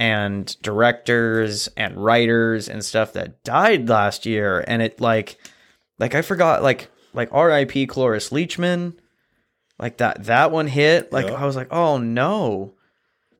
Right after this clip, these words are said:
Speaker 2: Yeah.
Speaker 1: Betty White's the last Golden Girl.
Speaker 2: And she'll probably
Speaker 1: Outlive all of us.
Speaker 2: make it all the way to being a platinum girl
Speaker 1: Mm-hmm.
Speaker 2: <laughs> for too long.
Speaker 1: Mm-hmm.
Speaker 2: I mean, she was old when she was in that show.
Speaker 1: Yep.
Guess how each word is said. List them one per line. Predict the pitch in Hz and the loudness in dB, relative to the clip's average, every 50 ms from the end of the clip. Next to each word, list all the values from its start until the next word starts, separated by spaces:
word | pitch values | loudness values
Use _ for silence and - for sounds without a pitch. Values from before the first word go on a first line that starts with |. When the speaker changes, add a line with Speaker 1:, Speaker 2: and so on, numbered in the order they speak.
| _ _ _ | _ _ _
Speaker 2:
Yeah. | 80 92 101 107 117 127 135 143 143 147 139 139 | -12 -8 -4 -2 -2 -2 -2 -4 -6 -8 -2 0
Speaker 1:
Betty | 135 143 180 185 | 2 2 4 4
White's | 156 165 180 170 - | 4 2 2 2 0
the | - 127 | 0 2
last | 127 131 139 147 156 - - | 2 4 4 2 2 0 -2
Golden | - 131 147 185 180 156 120 | 0 0 0 0 0 -4 -4
Girl. | 110 104 101 101 101 98 98 - _ _ _ _ _ _ _ _ - - - _ _ _ _ _ _ _ _ _ _ _ _ _ _ _ _ - | -4 -4 -4 -4 -6 -8 -10 -14 _ _ _ _ _ _ _ _ -20 -20 -20 _ _ _ _ _ _ _ _ _ _ _ _ _ _ _ _ -20
Speaker 2:
And | - 57 - 90 65 80 92 92 90 - | -20 -18 -18 -16 -14 -12 -12 -10 -10 -10
she'll | - - 104 104 | -8 -6 -6 -8
probably | 101 - - 90 98 113 120 113 104 104 110 113 110 107 104 98 - - _ _ _ - 127 | -8 -6 -4 -2 -2 -2 -2 -4 -4 -4 -2 0 0 0 -2 -4 -6 -12 _ _ _ 0 2
Speaker 1:
Outlive | 127 135 139 135 120 | 4 4 4 4 6
all | 113 131 156 | 6 6 4
of | 139 104 | 4 4
us. | 104 101 95 | 2 4 4
Speaker 2:
make | 98 104 - - | 2 0 0 2
it | 95 | 2
all | 92 98 95 | 4 4 4
the | 101 | 2
way | 101 98 95 | 2 2 2
to | 95 95 | 2 2
being | 90 95 92 87 | 2 0 0 -2
a | 87 | -4
platinum | - - - 113 120 - 87 85 82 | -4 -4 -4 -4 -4 -6 -8 -8 -6
girl | 78 78 80 78 73 | -4 -2 -2 0 2
Speaker 1:
Mm-hmm. | - 135 135 139 143 143 143 143 143 165 170 180 190 202 208 | 2 2 2 2 2 2 2 4 4 4 4 4 4 2 2
Speaker 2:
<laughs> | 196 | 0
for | |
too | - - - 110 | -4 -6 -6 -6
long. | 101 90 90 98 104 90 76 82 | -6 -4 -4 -4 -4 -6 -4 0
Speaker 1:
Mm-hmm. | 143 151 135 151 143 151 160 170 175 175 - _ - | 0 2 2 2 2 0 0 -2 -4 -6 -10 _ -8
Speaker 2:
I | 90 | -4
mean, | 101 98 | -4 -4
she | 92 - - 175 | -4 -4 -2 0
was | 185 - - - - | 0 0 -2 -2 -2
old | 92 104 117 120 107 92 | 0 2 2 2 0 -2
when | 101 101 98 95 87 - | -4 -6 -6 -6 -8 -12
she | - - 117 | -6 -4 -2
was | 117 110 98 107 | 0 0 0 0
in | 117 113 | 0 -2
that | 117 117 - - | -2 -4 -4 -6
show. | - - - 165 180 180 120 78 69 107 | -8 -6 -4 -4 -4 -2 -4 -4 -4 -2
Speaker 1:
Yep. | 117 117 117 127 123 - | 2 2 4 4 2 0